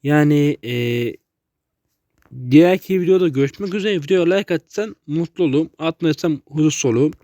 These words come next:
Kendine iyi bakasın. Fazla bakmayasın. Kafayı yesin. Kafayı yesene sıkıntı büyük. Evet, çok büyük sıkıntı. Kendine bak dostum.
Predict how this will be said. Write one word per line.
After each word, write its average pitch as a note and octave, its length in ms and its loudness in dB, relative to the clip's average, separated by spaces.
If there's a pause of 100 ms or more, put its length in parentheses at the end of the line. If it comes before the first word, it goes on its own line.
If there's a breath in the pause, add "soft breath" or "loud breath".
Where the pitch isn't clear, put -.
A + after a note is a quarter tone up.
(460 loud breath)
Kendine F3+ 400 2
iyi F#3 180 2
bakasın. F3+ 500 -6 (200)
Fazla D#3+ 340 0
bakmayasın. D#3+ 480 -2
Kafayı C#3 380 -2
yesin. A#2+ 400 -4
Kafayı C#3 320 0
yesene C3+ 500 -2 (180)
sıkıntı A2 380 -12
büyük. A#2 180 -12 (240)
Evet, - 180 -20 (100)
çok - 240 -20
büyük G#2+ 120 -14
sıkıntı. - 300 -20 (1120 loud breath)
Kendine D#3+ 280 4
bak D3 160 0
dostum. C3+ 320 -6